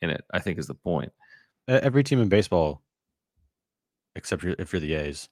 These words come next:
Speaker 2: <laughs> every team in
Speaker 1: Like
Speaker 2: baseball is sixty and sixty. It's what you do in the other forty games that matter.
Speaker 1: Yeah.
Speaker 2: So
Speaker 1: There's a couple that are screwed. I mean, Colorado's screwed in this division.
Speaker 2: But they can still win sixty games.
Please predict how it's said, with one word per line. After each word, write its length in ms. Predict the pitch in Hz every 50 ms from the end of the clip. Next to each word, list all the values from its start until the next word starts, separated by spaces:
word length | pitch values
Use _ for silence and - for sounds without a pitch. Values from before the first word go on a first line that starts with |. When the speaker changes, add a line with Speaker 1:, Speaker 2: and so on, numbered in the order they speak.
| _
Speaker 2:
<laughs> 1300 | - - - _ - - _ _ _ - - - - - - _ _ _ _ _ _ _ _ _ _ -
every 180 | 110 113 139 135
team 140 | - 139
in 60 | 127 110
Speaker 1:
Like 120 | 98 120 123
Speaker 2:
baseball 180 | 95 - 90
is 80 | 82 -
sixty 340 | - - 101 - - 107 95
and 80 | 82
sixty. 520 | - - 90 82 - - - 76 76 - _ _ _ _
It's 120 | - 98 -
what 120 | 110 90
you 80 | 95 104
do 80 | 110
in 60 | 107 98
the 60 | 95
other 140 | 92 95 85
forty 300 | - - 98 87 82 82
games 260 | 82 87 82 76 78
that 60 | 80
matter. 480 | 80 82 82 78 - - - - - _ _ _ _ _ _ _ _ _ _ _ _ _ _ _ _ _ _ _ _ _ _ _ -
Speaker 1:
Yeah. 180 | 101 92 82
Speaker 2:
So 520 | 71 - 87 80 78 78 76 76 73 73 - _ _ -
Speaker 1:
There's 100 | 131 123
a 60 | -
couple 220 | - 123 - 95
that 100 | 87 73
are 80 | 73 69
screwed. 340 | - - - 65 - - -
I 40 | -
mean, 140 | 85 92 -
Colorado's 540 | - - 95 82 71 69 69 71 69 - -
screwed 420 | - - - - 50 - - - - _ _ _ _
in 100 | - 98
this 160 | 87 85 -
division. 460 | - - 80 82 82 80 87 85 82 - - _ _ _ - - _ _ -
Speaker 2:
But 80 | 202
they 60 | 214
can 100 | 185 175
still 140 | - 180 156 123
win 100 | 120 98
sixty 280 | - 113 98 - 85
games. 540 | 71 71 80 95 82 71 80 82 85 - -